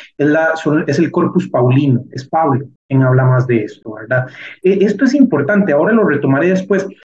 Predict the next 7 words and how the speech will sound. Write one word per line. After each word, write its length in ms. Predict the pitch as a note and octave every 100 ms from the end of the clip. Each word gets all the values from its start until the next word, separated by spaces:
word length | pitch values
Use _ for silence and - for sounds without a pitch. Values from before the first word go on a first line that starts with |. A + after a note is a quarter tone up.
| -
Jesús 460 | E3+ - G#3+ A#3
extrañamente 800 | F#3+ - G3 G3 G3+ G3 G3 G3
habla 300 | F3 F3+ F3
de 80 | C3+
estas 280 | C3 - -
temáticas, 600 | C3+ C3 B2+ - - A#2+
¿verdad? 300 | A#2+ A#2 C3